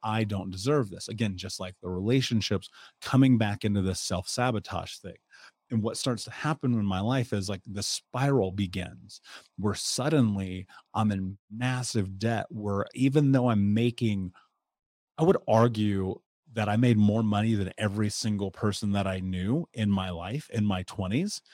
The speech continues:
people who had doctorates and <laughs> master's degrees and all that stuff from colleges, people who were successful in business, uh, everyone that I knew my age, no one came close to the amount of money that I had. But I was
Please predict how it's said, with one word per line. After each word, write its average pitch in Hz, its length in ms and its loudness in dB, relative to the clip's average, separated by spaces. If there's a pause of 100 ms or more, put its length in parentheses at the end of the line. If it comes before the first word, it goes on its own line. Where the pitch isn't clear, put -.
(180)
people 110 380 0
who 104 180 0
had 92 240 -10
doctorates 143 680 0
and 110 180 4
<laughs> - 20 0
master's 120 480 2
degrees 127 480 0
and 95 320 0
all 113 240 2
that 113 180 -2
stuff 110 240 -4
from 92 160 -8
colleges, 120 540 -4
people 104 240 -6
who 104 100 -4
were 95 140 0
successful 95 520 -10
in 92 120 -8
business, 120 480 -4 (440)
uh, - 200 -8 (120)
everyone 135 600 4
that 113 140 4
I 110 100 4
knew 110 240 4
my 104 340 0
age, 98 520 -2 (440)
no 127 300 2
one 135 220 2
came 113 200 -4
close 101 300 -4
to 104 100 -10
the 95 100 -4
amount 90 200 0
of 90 80 -2
money 90 220 -4
that 85 160 -6
I 87 80 -8
had. - 260 -16 (640)
But 113 80 2
I 104 80 6
was 104 100 2